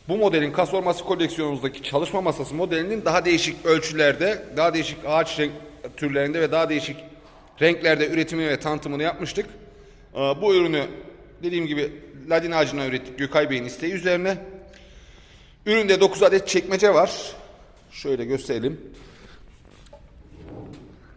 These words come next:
Çekmecelerde çift açılım frenli tandem ray sistemi kullandığımız için çekmeceler sonuna kadar açılıyor.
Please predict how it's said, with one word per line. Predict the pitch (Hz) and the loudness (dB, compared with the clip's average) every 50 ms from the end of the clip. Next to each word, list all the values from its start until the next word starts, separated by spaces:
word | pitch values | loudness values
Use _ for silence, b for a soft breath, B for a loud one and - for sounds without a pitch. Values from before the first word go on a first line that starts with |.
| - - - - | -20 -20 -20 -10
Çekmecelerde | - - 175 180 175 202 185 170 190 185 180 175 160 160 147 - - - - - | -2 0 2 2 4 4 4 4 6 8 8 8 8 8 6 6 4 -2 -8 -6
çift | - - 196 180 190 | -4 -2 0 2 2
açılım | 165 - - 165 160 143 | 2 2 2 0 -2 -2
frenli | - - 165 170 170 175 165 | 0 -2 -2 0 0 -2 0
tandem | - 175 165 170 180 175 170 | 0 0 0 0 0 2 2
ray | 165 156 143 | 2 2 2
sistemi | - - 135 120 107 | 0 -2 -4 -4 -4
kullandığımız | - 147 147 156 160 160 170 165 147 135 | -4 -4 -4 -2 -2 -2 -2 -4 -4 -4
için | 127 - - 123 104 | -4 -6 -6 -6 -4
çekmeceler | - - 156 - 156 143 147 139 131 120 | -4 -4 -4 -2 0 0 2 2 2 2
sonuna | - - 147 151 147 131 | 2 2 2 2 2 2
kadar | - 131 139 143 | 2 4 4 4
açılıyor. | 151 143 - 139 131 120 107 - | 2 2 0 0 2 2 2 2